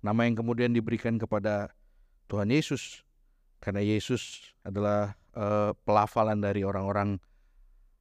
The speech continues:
Yunani dan bahasa Ibrani adalah Jehoshua.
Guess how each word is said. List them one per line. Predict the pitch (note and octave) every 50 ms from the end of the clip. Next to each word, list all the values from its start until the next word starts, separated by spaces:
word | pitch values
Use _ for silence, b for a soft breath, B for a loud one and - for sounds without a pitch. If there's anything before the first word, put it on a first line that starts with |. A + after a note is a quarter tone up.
| _ _ _
Yunani | - G#2+ G#2+ B2 C3 C3+ C3+ B2+ B2+ B2+ _ _ - _ - - - _ _ _ _
dan | - G2 G2 G2 G2 G2 G2 G2 G2 G2 F#2+ F#2 F2+ - _ _ _ _ _ - - _ _ _ _ _ _
bahasa | - G2 G2+ G#2 G2 -
Ibrani | A2+ G#2+ G2+ G2+ G#2+ G#2 G#2 G#2+ A2+ A2
adalah | G#2+ G#2 G2 F#2+ F2+
Jehoshua. | F#2 F2 G2 F#2+ - - D3 B2 F2